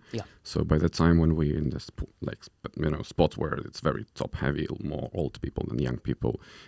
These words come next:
Speaker 2: maybe we have robot doctors that are good enough to operate on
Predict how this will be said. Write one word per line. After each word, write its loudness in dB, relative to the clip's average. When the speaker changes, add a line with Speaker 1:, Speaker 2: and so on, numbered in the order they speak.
Speaker 2:
maybe 0
we -2
have 0
robot 2
doctors 0
that -4
are -2
good 4
enough 2
to -2
operate 6
on 0